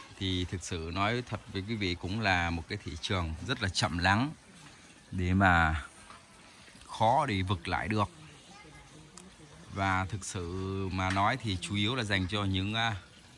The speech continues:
quý vị đam mê. Nếu mà quý vị mà sưu tầm các con giống thì liên hệ trực tiếp cho Lan Va Cao Phong để sở hữu. Và nay sẽ chia sẻ những cái mức giá cực kỳ hấp dẫn. Và trước màn hình quý vị và các bạn đây thì là một cái chậu Bảo Duy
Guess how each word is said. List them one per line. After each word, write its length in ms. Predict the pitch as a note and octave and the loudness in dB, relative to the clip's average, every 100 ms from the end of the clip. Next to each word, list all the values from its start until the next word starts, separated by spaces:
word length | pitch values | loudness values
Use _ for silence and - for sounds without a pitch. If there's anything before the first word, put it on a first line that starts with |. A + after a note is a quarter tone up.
| - - - - | -20 -20 -16 -8
quý 100 | A#2 | -6
vị 220 | F#2+ D#2+ | -4 -2
đam 220 | G2 G#2 | 0 2
mê. 160 | A2+ G2+ - - - - - - - | 2 0 -4 -16 -20 -20 -20 -14 -6
Nếu 140 | G#2 | -4
mà 80 | A2+ - | -4 -6
quý 60 | |
vị 260 | A2 F2 E2+ | -4 -2 0
mà 180 | F2+ E2+ | -2 -2
sưu 180 | - F2+ | -6 0
tầm 200 | G2 F2 - | 0 0 -4
các 140 | G#2+ - | -6 -4
con 120 | F#2+ | -4
giống 280 | F2+ F#2+ C3 - - | -2 -4 -6 -12 -6
thì 140 | F#2 | -4
liên 160 | F2+ F2+ | -2 -2
hệ 180 | E2 D2 | -4 -6
trực 200 | D#2+ - | -8 -6
tiếp 120 | B2 - | -6 -4
cho 320 | - F#2+ F2+ | -4 0 0
Lan 180 | F#2 F2+ | -2 -2
Va 60 | F2+ | -4
Cao 100 | F2 | -4
Phong 120 | A2 E2+ | -4 -4
để 180 | F2+ E2 | -6 -6
sở 200 | E2+ G2+ | -6 -4
hữu. 280 | F2+ G2 C#3 - - - - - - | -4 -4 -4 -8 -20 -20 -20 -20 -8
Và 160 | F2+ F2+ | -4 -2
nay 160 | F#2+ | -2
sẽ 180 | F#2+ G2 | -4 -8
chia 240 | G2+ - F#2+ | -6 -4 -4
sẻ 280 | - F2 | -2 -2
những 160 | F2 E2+ | -2 -2
cái 80 | G2+ | -4
mức 180 | A2 - | -4 2
giá 220 | G2 A#2 | 4 4
cực 200 | G2+ - | 0 -2
kỳ 100 | F2+ | -2
hấp 140 | G2+ | 0
dẫn. 200 | - F2 A2 - - - - - - - - - - | 0 0 -2 -10 -12 -12 -14 -20 -20 -20 -20 -20 -2
Và 240 | F#2 F2+ F2 | 0 2 0
trước 140 | D3 | 0
màn 120 | B2+ | 2
hình 160 | G#2 F#2+ | 2 0
quý 60 | A#2+ | -2
vị 200 | A2 F#2 | -2 0
và 140 | F#2 | -2
các 80 | F#2 | 4
bạn 220 | G#2 F2 | 4 6
đây 180 | G2+ G2 | 4 2
thì 160 | F#2 F2 | 2 0
là 100 | F2 | 0
một 120 | E2 | -2
cái 80 | - | -4
chậu 280 | - - C2+ | -4 -4 -4
Bảo 220 | E2 D#2+ | -4 -4
Duy 240 | F2 G#2+ | -2 -2